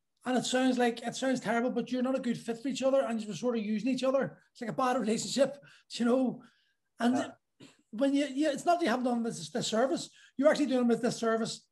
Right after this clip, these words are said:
Speaker 1: by letting them stay or having them stay because you're in a position where you don't need them. And that sounds terrible, but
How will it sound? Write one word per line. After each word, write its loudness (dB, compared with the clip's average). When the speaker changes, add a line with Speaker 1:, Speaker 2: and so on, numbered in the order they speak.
Speaker 1:
by 0
letting 0
them -2
stay 0
or 2
having 0
them 0
stay -2
because -2
you're 0
in 2
a 2
position 2
where 2
you 0
don't -6
need -4
them. -2
And -2
that -2
sounds -4
terrible, -4
but 2